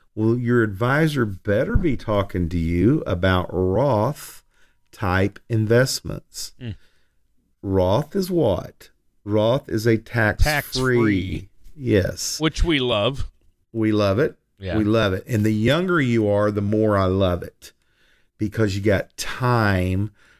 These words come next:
Speaker 1: to allow it to grow.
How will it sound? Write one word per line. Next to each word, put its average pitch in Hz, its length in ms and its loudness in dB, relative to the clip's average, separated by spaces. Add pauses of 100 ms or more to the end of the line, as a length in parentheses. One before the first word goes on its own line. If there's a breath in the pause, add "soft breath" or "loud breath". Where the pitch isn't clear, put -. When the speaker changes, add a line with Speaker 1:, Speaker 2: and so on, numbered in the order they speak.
(180 soft breath)
Speaker 1:
to 110 240 2
allow 101 680 2
it 101 260 0
to 104 140 -6
grow. 92 680 0